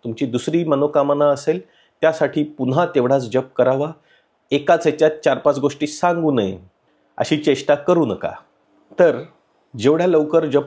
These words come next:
पूर्ण होईल, तेवढंच लवकर आपली मनोकामना पूर्ण होण्यासाठी मदत होईल. मंत्र काय आहे हे जाणून घेण्यासाठी कमेंटमध्ये विचारणा करा, तिथे मी तो मंत्र तुम्हाला देतो. आणि अशा प्रकारचे व्हिडिओ आपल्या चॅनलवर नेहमी प्रकाशित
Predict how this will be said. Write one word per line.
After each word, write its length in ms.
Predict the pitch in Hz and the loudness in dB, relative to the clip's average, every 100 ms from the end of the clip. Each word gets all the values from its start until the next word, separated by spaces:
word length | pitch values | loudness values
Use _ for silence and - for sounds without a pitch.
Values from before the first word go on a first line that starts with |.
| - | -2
पूर्ण 180 | 127 135 | -2 0
होईल, 280 | 131 143 180 _ | 0 0 -2 _
तेवढंच 320 | 131 135 160 160 | 0 2 2 2
लवकर 340 | 127 120 147 | 0 2 2
आपली 240 | 143 120 131 | 2 0 -4
मनोकामना 640 | 113 110 123 101 98 110 | -2 -2 0 -2 -2 -6
पूर्ण 320 | 131 127 127 | -4 -2 0
होण्यासाठी 600 | 151 107 95 95 90 - | -2 -2 -6 -8 -10 -8
मदत 360 | 165 117 110 - | -4 -2 -2 -6
होईल. 120 | 80 78 _ _ - - _ | -10 -14 _ _ -20 -20 _
मंत्र 360 | 123 151 202 269 | -2 -2 0 -2
काय 220 | - 190 | 2 2
आहे 220 | 180 160 | 2 2
हे 140 | 165 175 | 0 2
जाणून 340 | 151 139 156 | 2 0 0
घेण्यासाठी 680 | 143 139 135 127 - 156 - - | 2 2 0 -2 -4 -6 -6 -6
कमेंटमध्ये 540 | 113 151 160 127 120 | -2 -2 -2 -2 0
विचारणा 400 | 120 104 117 117 | 0 2 0 0
करा, 340 | 117 113 98 90 _ - | -2 0 0 -4 _ -10
तिथे 180 | 139 160 | -6 -4
मी 100 | 156 | -2
तो 120 | 156 | 0
मंत्र 340 | 120 107 117 | -2 -2 -2
तुम्हाला 340 | 117 98 92 120 | -2 -4 -4 0
देतो. 400 | 147 120 - - _ _ _ _ | 0 0 -4 -16 _ _ _ _
आणि 140 | 156 | 0
अशा 200 | 170 156 | 2 2
प्रकारचे 500 | 160 151 147 139 139 | 0 0 0 0 2
व्हिडिओ 260 | 135 117 127 | -2 0 2
आपल्या 300 | 120 120 117 | 2 2 0
चॅनलवर 520 | - 95 110 98 92 | 0 -2 -2 0 -2
नेहमी 360 | 95 101 101 127 | -2 -6 -4 -2
प्रकाशित 460 | 127 113 113 - | -2 -2 -4 -6